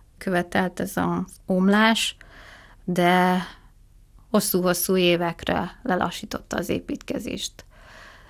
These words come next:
Mária, neked, ö, mit üzen ez a történet, vagy ez a fejezete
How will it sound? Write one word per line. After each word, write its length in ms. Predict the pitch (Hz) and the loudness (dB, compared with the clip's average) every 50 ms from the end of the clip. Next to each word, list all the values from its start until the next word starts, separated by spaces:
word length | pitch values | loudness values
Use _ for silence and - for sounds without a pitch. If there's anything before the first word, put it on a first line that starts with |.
| - - - | -20 -2 2
Mária, 460 | - 247 262 233 196 190 180 175 180 | 2 4 4 4 4 4 4 4 2
neked, 460 | 170 175 190 190 - 208 196 196 196 | 2 0 -2 0 0 0 2 2 4
ö, 220 | 208 208 202 202 202 - | 4 4 4 4 2 2
mit 260 | - 226 240 233 - - | 2 2 2 2 2 0
üzen 460 | 185 170 - 165 165 165 165 170 - - _ _ | 0 0 0 0 0 0 -2 -4 -8 -12 _ _
ez 180 | - 185 175 | -4 -4 -4
a 60 | 185 | -4
történet, 580 | 165 - - 190 180 170 175 - 180 175 170 - | -8 0 0 2 2 2 -2 -4 -4 -4 -4 -2
vagy 140 | - 180 175 | -2 2 2
ez 120 | 190 190 | 2 2
a 60 | 190 | 2
fejezete 880 | 165 - - 214 185 170 165 165 - 170 - - - 185 175 175 - - | -2 0 2 2 2 2 2 -2 -4 -6 -4 -4 -2 -2 -2 -2 -6 -10